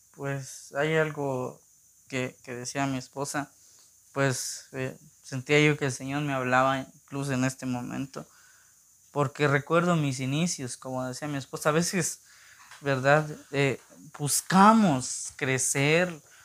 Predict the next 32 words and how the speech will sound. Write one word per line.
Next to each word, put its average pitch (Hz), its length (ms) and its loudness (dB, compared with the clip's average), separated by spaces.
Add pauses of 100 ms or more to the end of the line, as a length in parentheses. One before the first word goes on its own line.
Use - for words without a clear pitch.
(220)
por 139 160 0
otro 151 340 2
lado 143 540 8
y 135 100 -2
como 127 300 -4
que - 80 -4
a 139 40 2
veces 147 280 -2
vamos 160 360 4
al 127 220 2
hombre 156 560 4 (320)
y, 131 500 0 (260)
<laughs> - 240 -20
y 147 80 -10
nos - 200 -14
ponemos 156 480 0
a 139 60 2
hacer 156 260 0
tantas 160 380 0
cosas 160 380 4 (320)
como 139 340 0
para 127 340 2
que 123 560 -4 (180)
sepan 175 640 6
que 143 140 -2
existimos. - 1120 -8 (880)
Yo 185 220 10
muchas 196 400 2
veces 180 320 0
me 143 140 -2
pasó 143 480 2
eso, 226 380 2